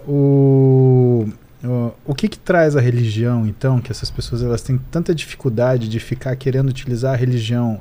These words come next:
aliás, o argumento de que a religião, ela não traz respostas científicas?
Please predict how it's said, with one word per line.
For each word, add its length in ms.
aliás, 400
o 60
argumento 840
de 160
que 400
a 80
religião, 760
ela 320
não 220
traz 360
respostas 580
científicas? 840